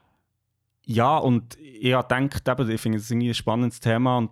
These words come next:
habe mal wie so ein bisschen, auch ein bisschen fragen, wie, wie du das erlebst. Also so jetzt auch ganz allgemein, vielleicht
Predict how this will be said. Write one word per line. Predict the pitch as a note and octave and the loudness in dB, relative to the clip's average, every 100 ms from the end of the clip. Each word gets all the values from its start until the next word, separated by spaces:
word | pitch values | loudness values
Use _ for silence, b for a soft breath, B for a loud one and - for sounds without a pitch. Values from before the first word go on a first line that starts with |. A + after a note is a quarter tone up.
| - | -4
habe | G#2+ | -2
mal | G#2+ A2 | 0 -2
wie | A2+ | -2
so | - | -6
ein | A#2 | -6
bisschen, | A#2 A2+ | -4 -2
auch | B2 | 0
ein | A#2 | 0
bisschen | G#2+ | 0
fragen, | - G#2+ - A#2+ | 0 -2 0 -2
wie, | G#2 G#2+ - | -2 -4 -6
wie | G#2 | -10
du | - B2 | -6 -6
das | C3 - | -4 -4
erlebst. | A#2 A2+ - - - | -2 -2 -2 -6 -6
Also | G#2+ G#2+ | -6 -6
so | - G#2 G#2+ | -4 -4 -4
jetzt | - | -4
auch | G#2+ | -4
ganz | - G2+ - | -2 -4 -2
allgemein, | G2+ G2 G#2 G#2 A#2+ A#2 B B B B _ _ _ _ _ _ | -4 -2 -2 0 0 -2 B B B B _ _ _ _ _ _
vielleicht | - A#2 B2 G#2 E2 | -4 0 2 0 -4